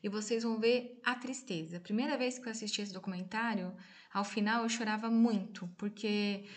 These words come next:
a gente tende a não acreditar naquilo que a gente não vê diariamente. Não é assim, por exemplo, agora com o coronavírus? Ninguém tá vendo o coronavírus. Então as pessoas acabam, é, contando com a sorte. Acham que não vão pegar a doença, porque a gente não tá vendo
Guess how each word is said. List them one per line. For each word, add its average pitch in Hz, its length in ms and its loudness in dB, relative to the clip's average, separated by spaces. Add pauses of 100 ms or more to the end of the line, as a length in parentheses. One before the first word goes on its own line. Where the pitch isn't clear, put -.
(120)
a 190 120 -4
gente 226 320 2
tende 247 340 2
a 226 80 4
não 285 300 4
acreditar 226 760 0
naquilo 226 380 0
que 226 80 -4
a 220 80 -4
gente 220 260 -4
não 226 240 4
vê 220 240 0
diariamente. 214 800 -2 (320)
Não 494 120 4
é 240 40 6
assim, 226 260 0
por 208 100 -2
exemplo, 240 260 -2
agora 208 400 0 (300)
com 214 120 -4
o 214 40 0
coronavírus? 202 760 -2 (220)
Ninguém 254 240 4
tá 381 140 0
vendo 330 320 -2
o - 40 0
coronavírus. 175 760 -4 (300)
Então 233 200 0
as 247 80 -2
pessoas 254 600 0
acabam, 226 680 -2 (360)
é, 180 80 -8
contando 226 460 0
com - 120 -6
a 359 80 -4
sorte. 269 640 0 (460)
Acham 254 480 2
que 247 100 -2
não 285 200 2
vão 269 200 2
pegar 214 300 0
a - 20 -2
doença, 202 500 -4
porque 254 260 -6
a 302 100 -2
gente 320 240 -6
não 339 80 -8
tá 370 160 -6
vendo 302 560 -2